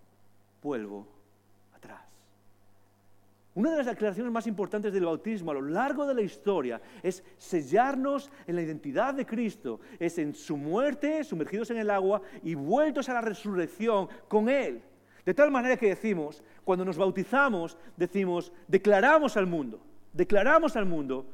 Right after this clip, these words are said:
"No vuelvo atrás". Por eso, el bautismo siempre es un evento público, nunca privado, ¿ok? Si te vas a bautizar, no te voy a bautizar en el baño de mi casa con la puerta cerrada. No es un evento,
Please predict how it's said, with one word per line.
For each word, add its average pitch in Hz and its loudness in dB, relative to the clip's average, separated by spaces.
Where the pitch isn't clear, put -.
"No 208 0
vuelvo 151 2
atrás". - 0
Por 185 4
eso, 269 0
el 160 -6
bautismo 226 -4
siempre 196 -4
es 180 -12
un 160 -4
evento 196 -4
público, 247 -6
nunca 165 -4
privado, 208 -2
¿ok? 147 -12
Si - -16
te 165 -12
vas 175 -8
a 202 -4
bautizar, 170 -4
no 160 -10
te 165 -10
voy 156 -2
a 147 -2
bautizar 151 -4
en 135 -6
el 135 -6
baño 143 -8
de 151 -6
mi 135 -6
casa 147 -8
con 139 -8
la 127 -8
puerta 151 -6
cerrada. 151 -6
No 208 2
es 269 -2
un 254 0
evento, 226 0